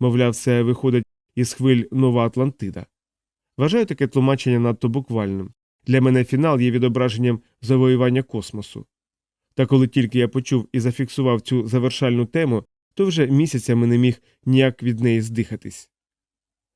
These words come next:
Ці кляті п'ятнадцять нот били молотом в моєму мозку день і ніч. Нині мій плач живе своїм власним життям,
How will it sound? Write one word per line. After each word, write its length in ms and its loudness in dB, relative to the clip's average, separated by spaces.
Ці 140 -6
кляті 380 -2
п'ятнадцять 540 -4
нот 200 0
били 280 2
молотом 480 0
в 140 -6
моєму 340 2
мозку 380 -2
день 260 -2
і 100 -4
ніч. 380 -8
Нині 260 4
мій 120 4
плач 280 0
живе 280 0
своїм 280 -2
власним 380 -2
життям, 440 -4